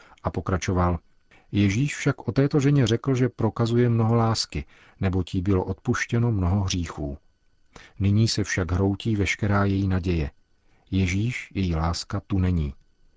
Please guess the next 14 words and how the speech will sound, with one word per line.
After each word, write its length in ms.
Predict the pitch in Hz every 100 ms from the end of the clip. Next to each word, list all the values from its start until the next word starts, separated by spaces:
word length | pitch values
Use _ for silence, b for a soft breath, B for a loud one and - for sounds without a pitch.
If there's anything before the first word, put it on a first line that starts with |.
| b b b
Pláče 460 | - 92 90 - 120
a 140 | -
ve 120 | 92 90
své 280 | - 98
duši 300 | 90 95 -
prožívá 580 | 107 98 90 92 92 90
temnotu. 520 | 92 95 95 87 78 - _ _ B B B B B
Neříká 460 | 101 113 - 101 90
však: 260 | - 85 - _ _ -
„Selhala 500 | - 90 85 90 82
jsem 240 | - 80
na 80 | 78
své 260 | - 82
cestě“, 460 | - 85 - 90